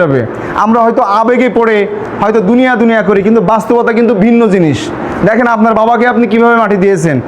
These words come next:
ঠিক আপনাকেও আপনার সন্তান ঠিক এভাবেই মাটি দিবে। এটা হলো বাস্তবতা। আমরা অনেকেই মানতে চাই না, দুনিয়ার আবেগে পড়ে থাকি। কাজেই আমাদের সবার উদ্দেশ্য থাকবে আল্লাহকে খুশি রক্ষা করা, এবং এটাই আমাদের একমাত্র উদ্দেশ্য।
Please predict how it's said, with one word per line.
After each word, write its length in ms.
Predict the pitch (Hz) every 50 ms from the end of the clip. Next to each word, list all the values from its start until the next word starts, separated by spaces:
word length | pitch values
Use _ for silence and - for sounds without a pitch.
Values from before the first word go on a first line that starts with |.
| - - - -
ঠিক 120 | 226 226 240 226
আপনাকেও 340 | 202 196 226 - 214 269 269 262 247
আপনার 180 | 208 226 233 - -
সন্তান 260 | 233 240 226 226 240 220
ঠিক 100 | 233 226 233 220
এভাবেই 240 | 214 233 247 254 240 233
মাটি 160 | 214 196 190 175
দিবে। 200 | 175 147 143 131 117 - - - - - - 196
এটা 100 | 202 233 247
হলো 100 | 247 247 226 220
বাস্তবতা। 400 | 214 - - 233 208 196 180 208 208
আমরা 120 | 214 226 220 220
অনেকেই 240 | 226 226 240 240 233 220
মানতে 220 | 220 220 214 233 220 190
চাই 120 | 220 208 185 175
না, 60 | 147 135 - - - - - 151
দুনিয়ার 280 | 190 226 233 240 233 226 226 220
আবেগে 260 | 208 233 226 214 220 -
পড়ে 140 | 214 214 220 196 202
থাকি। 220 | 185 160 147 131 123 - - - - - -
কাজেই 320 | 208 190 180 226 240 254 269 285 269 - - - - 185
আমাদের 280 | 202 208 202 233 240 - - -
সবার 360 | - 190 202 208 226 233 233 240 233 208
উদ্দেশ্য 280 | 170 170 226 214 - 247 220 220
থাকবে 200 | 226 214 196 - 247 214
আল্লাহকে 300 | 196 196 208 214 214 240 233 -
খুশি 160 | 202 202 196 233 233
রক্ষা 160 | 220 220 226 - 233
করা, 180 | 233 233 247 277 - - - - - - - - 196 196
এবং 180 | 202 233 240 254 254 233 - - 214
এটাই 180 | 233 269 269 254 247
আমাদের 200 | 247 240 240 233 226
একমাত্র 260 | 190 208 214 214 220 214 202
উদ্দেশ্য। 260 | 180 165 202 - -